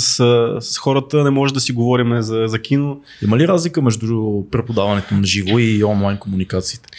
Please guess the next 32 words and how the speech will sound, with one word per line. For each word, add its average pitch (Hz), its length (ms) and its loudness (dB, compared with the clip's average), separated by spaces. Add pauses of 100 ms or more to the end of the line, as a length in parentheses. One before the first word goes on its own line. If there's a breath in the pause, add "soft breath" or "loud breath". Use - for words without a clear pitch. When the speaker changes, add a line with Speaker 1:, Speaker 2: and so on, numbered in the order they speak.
(240 loud breath)
Speaker 1:
Понеже 180 300 2
Speaker 2:
Гу-, - 20 -2
губи 151 160 4
се 170 160 0
нещо, 98 280 -2
нали? 107 220 0 (800)
Speaker 1:
В - 140 -2
конкретния 185 420 0
случай 165 240 0
не 139 100 2
мисля, 165 260 2
защото 147 720 0 (260 loud breath)
другото 151 340 0
е, 147 60 4
че 127 800 0
понеже 147 280 0
не 156 60 6
е 160 40 2
задължително 127 760 2
Speaker 2:
М. 104 180 -2
Speaker 1:
в 87 40 -4
момента 120 320 0
това, 117 120 -2
което 117 260 -2
правим, 180 380 0
е 175 100 0
и 165 160 0
с-, - 180 -10 (300)
това 139 160 2
е 139 100 2
по 139 100 0
инициатива 131 640 2